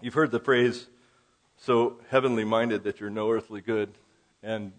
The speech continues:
Jonathan promptly replied, "Rubbish," which I totally agree with. Because I think the more heavenly minded you are,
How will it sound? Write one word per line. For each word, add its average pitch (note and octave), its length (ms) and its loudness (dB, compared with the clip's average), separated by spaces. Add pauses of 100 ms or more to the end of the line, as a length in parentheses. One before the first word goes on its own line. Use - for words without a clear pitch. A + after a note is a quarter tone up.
(140)
Jonathan A2 560 -2 (160)
promptly G#2+ 600 -4 (260)
replied, G2+ 460 -4
"Rubbish," G#2+ 300 2 (120)
which G2+ 180 -14
I G2+ 160 -2
totally A2+ 380 -6
agree G2+ 220 -10
with. F2+ 220 -10 (500)
Because A#2+ 160 0
I B2+ 80 8
think D#3 200 0
the B2+ 80 2
more C3 220 4
heavenly C3 420 4
minded A2+ 480 2
you G2 140 -10
are, G2+ 400 6